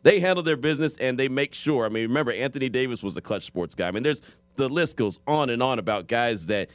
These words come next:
if they're not happy with their situation, Clutch Sports will make, make sure that somehow it's taken care of. So I can see Darren Waller being a guy that might not show up for mandatory minicamp or even training camp, but,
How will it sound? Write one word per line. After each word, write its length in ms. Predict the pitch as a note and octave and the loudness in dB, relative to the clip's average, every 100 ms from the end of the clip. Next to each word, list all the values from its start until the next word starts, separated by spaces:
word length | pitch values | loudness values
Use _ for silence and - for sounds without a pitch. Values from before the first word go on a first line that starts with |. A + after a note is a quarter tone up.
| - | -10
if 100 | F2 | -2
they're 140 | C3+ | 0
not 180 | C#3 A#2 | 0 2
happy 220 | C3+ C3+ | 2 0
with 160 | A#2+ A2+ | -2 -2
their 80 | A2+ | -2
situation, 560 | C3+ G#2+ A2 B2+ G2 | -4 -2 -2 -2 -2
Clutch 220 | E2+ A#2 | -4 -4
Sports 340 | - - A2 G2+ | -4 -2 -2 -2
will 80 | G2+ | -4
make, 160 | A2+ - - | -4 -8 -8
make 160 | A#2 | -8
sure 220 | - A#2+ F#2 | -2 -2 -2
that 180 | F2+ | -4
somehow 480 | - B2 A2+ G#2+ F#2 - - | -2 -2 0 -2 -2 -6 -6
it's 160 | F#2+ - | -6 -2
taken 280 | A#2 F2+ | -4 -4
care 240 | E2+ A#2 G2 | -4 0 0
of. 120 | E2+ | 0
So 120 | A2+ | 0
I 100 | D#3+ | 0
can 80 | G3 | 0
see 180 | - E3+ | -4 -4
Darren 280 | C3+ C#3 A#2 | -2 0 0
Waller 260 | A#2+ B2 | 0 -2
being 320 | G2 B2 A#2+ G#2+ - - | -2 -2 -2 -6 -12 -4
a 60 | F#2+ | -2
guy 300 | A#2+ A#2+ A#2 | 2 0 0
that 340 | G2+ D#2 F2 | -2 -2 -4
might 220 | G#2+ B2+ | -2 -2
not 160 | A#2+ G#2+ | -4 -2
show 160 | B2+ | 0
up 80 | A#2+ | 0
for 80 | G#2+ | -2
mandatory 480 | A2 A2+ A2 B2 G#2+ | -2 -2 -2 -2 -2
minicamp 580 | A2+ A#2 - A#2 A2+ G2+ | -2 -4 -2 -2 -2 -2
or 100 | G#2 | -2
even 200 | C#3+ E3 | -4 -2
training 300 | C#3+ F3 D#3 | 0 0 -2
camp, 260 | A2 E2+ | -4 -2
but, 240 | G#2 G2+ | -2 -2